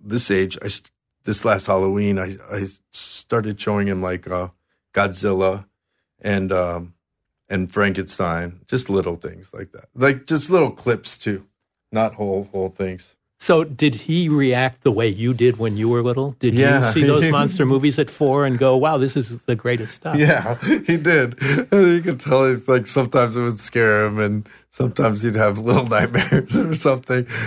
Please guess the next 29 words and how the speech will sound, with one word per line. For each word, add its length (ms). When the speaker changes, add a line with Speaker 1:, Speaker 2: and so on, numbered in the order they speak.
Speaker 1:
And, 320
you 100
know, 280
but 240
he, 240
he 220
liked 320
it. 80
He'd 180
ask 240
to 100
see 200
him 120
again 360
and 120
stuff 240
like 200
that. 240
Speaker 2:
So 180
do 100
you 100
want 180
to 80
direct 360
another 280
film 280
in 80
the 120
genre? 520